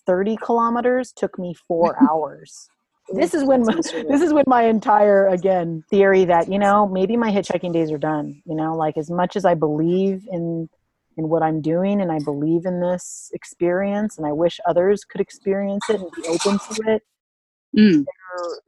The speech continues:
Speaker 1: that really was hard
Speaker 2: Yeah.
Speaker 1: So
Speaker 2: So I haven't hitched. I haven't picked up any hitches. I haven't seen any hitches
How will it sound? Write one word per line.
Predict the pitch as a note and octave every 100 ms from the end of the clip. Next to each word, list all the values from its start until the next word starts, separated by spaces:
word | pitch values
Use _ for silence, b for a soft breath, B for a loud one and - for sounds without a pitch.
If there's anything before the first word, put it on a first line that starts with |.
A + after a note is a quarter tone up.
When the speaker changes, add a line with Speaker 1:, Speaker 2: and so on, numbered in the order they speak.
| F3
Speaker 1:
that | F#3+ G3+ G3
really | F#3 F#3 F#3 F3+
was | E3 D#3 D3
hard | D#3 D#3+ D#3+ D#3 D3 _ _ _ -
Speaker 2:
Yeah. | E3+ C3+ -
Speaker 1:
So | D3+ C#3+ - A3+ A#3
Speaker 2:
So | - G#3+
I | G#3
haven't | A3 G#3+
hitched. | G3 C#4+ - - -
I | G3+
haven't | G3 F#3
picked | - A3+
up | A#3+ A3+
any | A3
hitches. | G#3+ G3+ G#3+ -
I | G3+
haven't | A#3 A#3 -
seen | - C4+ C4 B3
any | G#3+ F#3
hitches | E3+ - A#2+ A2 -